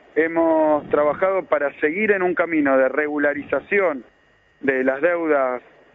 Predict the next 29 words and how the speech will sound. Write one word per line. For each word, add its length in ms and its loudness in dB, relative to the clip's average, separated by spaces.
eh, 400 -4
heredadas, 640 0
contraídas 760 0
en 140 -2
la 100 0
fase 340 -2
neoliberal, 680 0
pero 220 -2
que 100 0
hoy 120 0
son, 360 -2
eh, 560 2
son 180 0
compromisos 640 0
de 60 0
la 140 0
República 420 0
Argentina, 540 -2
firmados 400 0
por 160 0
el 80 0
mismo 260 0
Estado, 560 0
firmados 340 -2
por 140 0
gobiernos 400 2
democráticos, 760 -2
porque 360 -2
toda 260 0